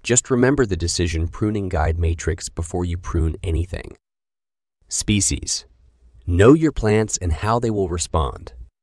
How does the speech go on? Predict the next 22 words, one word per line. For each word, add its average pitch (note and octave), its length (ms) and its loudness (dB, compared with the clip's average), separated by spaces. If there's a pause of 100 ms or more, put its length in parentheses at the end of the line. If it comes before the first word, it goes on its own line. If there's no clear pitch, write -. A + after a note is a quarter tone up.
(300)
Always G2 440 6
the F2 100 -4
hardest E2+ 400 -2
one. - 240 -12 (340)
Timing. - 500 0 (580)
What G#2+ 260 0
time G#2+ 320 0
of E2+ 140 -2
year? C#2+ 340 -6 (440)
Condition. G#2+ 580 0 (640)
If G2+ 160 0
I F2+ 100 2
prune C#3+ 440 0
this C#3+ 160 0
plant, G#2+ 500 -4
am F2+ 140 0
I F2 100 0
doing G2 400 -2
more F2 220 0
harm F#2+ 400 -2
than E2 200 -4
good? E2 300 -2